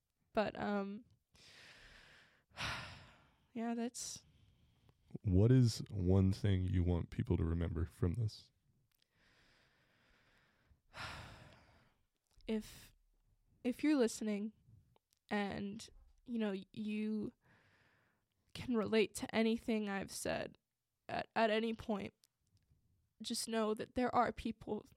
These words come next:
Speaker 1: that love you <laughs> and they care for you. And,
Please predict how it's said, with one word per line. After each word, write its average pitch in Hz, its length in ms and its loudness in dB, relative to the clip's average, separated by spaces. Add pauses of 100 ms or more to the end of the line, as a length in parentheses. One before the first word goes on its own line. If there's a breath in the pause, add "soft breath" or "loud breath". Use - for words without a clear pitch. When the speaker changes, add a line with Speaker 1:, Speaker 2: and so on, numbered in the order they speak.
(160)
Speaker 1:
that 254 180 -2
love 247 240 -2
you 226 240 0 (220 loud breath)
<laughs> - 220 -20
and 208 280 -2
they 240 80 0
care 247 300 -6
for - 180 -4
you. 254 460 -4
And, - 280 -8